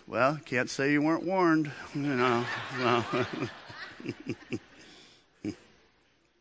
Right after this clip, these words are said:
You've probably all heard about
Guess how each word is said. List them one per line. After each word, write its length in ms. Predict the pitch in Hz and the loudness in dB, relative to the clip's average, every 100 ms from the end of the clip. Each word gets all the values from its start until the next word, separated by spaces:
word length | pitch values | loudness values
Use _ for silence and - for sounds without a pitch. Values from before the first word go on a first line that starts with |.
| _ _ - - - - - - - - - - - - | _ _ -20 -20 -20 -20 -18 -18 -18 -18 -20 -20 -20 -2
You've 180 | 123 127 | 0 4
probably 300 | 160 143 131 | 6 8 10
all 200 | 131 120 | 10 8
heard 200 | 143 131 | 8 6
about 260 | 117 123 | 8 8